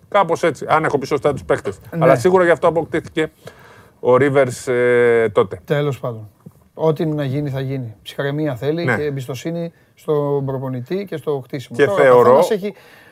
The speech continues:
Speaker 2: εγώ το, εγώ το καταλαβαίνω, όλους καταλαβαίνω.
Speaker 1: Ναι.
Speaker 2: Ο κόσμος θέλει τον παίκτη γιατί ο παίκτης είναι οπαδός. Και καλός παίκτης.
Speaker 1: Ναι.
Speaker 2: Ο... Απ' την άλλη, ο παίκτης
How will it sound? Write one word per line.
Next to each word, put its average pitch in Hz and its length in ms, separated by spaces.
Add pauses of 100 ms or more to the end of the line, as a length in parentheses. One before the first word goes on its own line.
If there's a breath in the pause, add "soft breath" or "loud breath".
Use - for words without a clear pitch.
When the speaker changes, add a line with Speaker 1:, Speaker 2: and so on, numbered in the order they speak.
(400 soft breath)
Speaker 2:
εγώ 233 240
το, 240 160 (220)
εγώ 226 340
το 214 80
καταλαβαίνω, 196 440
όλους 254 200
καταλαβαίνω. 120 560
Speaker 1:
Ναι. 120 100
Speaker 2:
Ο 208 80
κόσμος 214 380
θέλει 220 220
τον 170 160
παίκτη 247 340
γιατί 233 600
ο 214 40
παίκτης 214 540 (420)
είναι 214 140 (180)
οπαδός. 190 500 (480)
Και - 100
καλός 202 240
παίκτης. - 360 (100)
Speaker 1:
Ναι. - 120 (400 loud breath)
Speaker 2:
Ο... - 160 (1200)
Απ' 160 100
την 202 160
άλλη, 226 120
ο 180 80
παίκτης 185 640